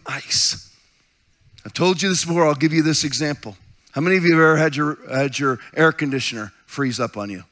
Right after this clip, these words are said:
It freezes up. Ice is on it. Go out there and suddenly, man, the wall, the, the air that's blowing out of there is lukewarm.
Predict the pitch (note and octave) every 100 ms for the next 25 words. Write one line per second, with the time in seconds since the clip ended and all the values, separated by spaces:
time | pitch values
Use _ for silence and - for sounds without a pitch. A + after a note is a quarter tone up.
0 | _ _ _ _ _ _ _ _ _ _
1 | _ _ _ _ _ - F#3 E3+ C#3 G#3+
2 | E3 A3+ D3+ - E3 G3 - - C#3 C#3+
3 | A#2 - - E3 F#3 F#3+ G#3 G3 F#3 -
4 | F#3 F#3+ D#3 C3+ G3 F3 A#2+ A#2+ E3 -
5 | C3 A2+ - - _ C3 C3+ G3+ G#3+ C#3+
6 | - D3+ C#3+ C#3+ C#3 C3+ C3+ C3 C3+ D3+
7 | C#3 F3 G3 B2+